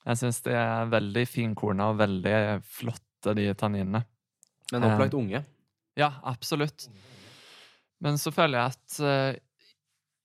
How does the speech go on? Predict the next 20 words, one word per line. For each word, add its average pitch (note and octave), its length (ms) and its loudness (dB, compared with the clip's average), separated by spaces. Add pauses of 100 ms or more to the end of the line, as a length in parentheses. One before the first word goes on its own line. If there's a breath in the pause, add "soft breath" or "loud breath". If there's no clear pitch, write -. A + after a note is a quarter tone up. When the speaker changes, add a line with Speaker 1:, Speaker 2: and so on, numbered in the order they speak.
Speaker 1:
jeg B2 240 4
føler C3 240 2
at C3+ 80 -4
det B2 160 0
tanninbittet A#2 920 -6
gir A2 300 -2
seg C#3 380 -2
relativt G#2+ 840 -4 (100)
raskt, - 540 -4
og C3+ 100 -8
det C3 100 2
jeg B2+ 240 2
sitter C3+ 340 -6
igjen A2 440 -4
med A2 220 -2
nå A#2+ 240 -4
etter A#2 320 -2
femten A#2 420 -6
sekunder G#2+ 520 -4
er A2 440 -2